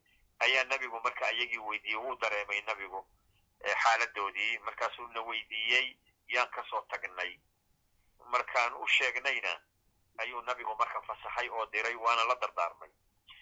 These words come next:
Qaala lana an-nabiyyu sallallahu alayhi wa alihi wa sallam, nabigii baa wuxuu noo yidhi, "Irjicuu laabta ilaa ahliikum, ahalkiinnii u laabta. Ahalkiinnii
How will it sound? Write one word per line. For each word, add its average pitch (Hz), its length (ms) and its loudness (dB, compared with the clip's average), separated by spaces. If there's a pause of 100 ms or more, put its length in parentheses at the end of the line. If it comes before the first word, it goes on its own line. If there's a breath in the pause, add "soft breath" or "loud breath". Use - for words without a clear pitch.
(280 loud breath)
Qaala 160 320 8
lana 156 200 2
an-nabiyyu 156 460 -2
sallallahu 143 500 2
alayhi 143 280 4
wa 139 160 4
alihi 143 160 -2
wa 135 140 -2
sallam, 139 320 -4
nabigii 151 360 0
baa 135 120 2
wuxuu 131 240 -6
noo 147 200 -2
yidhi, 117 420 0 (640 loud breath)
"Irjicuu 139 680 4
laabta 123 640 4 (760)
ilaa 127 300 2 (100)
ahliikum, 117 720 -6 (640)
ahalkiinnii 113 880 0
u 107 240 -6
laabta. 95 540 2 (1080)
Ahalkiinnii 95 960 -2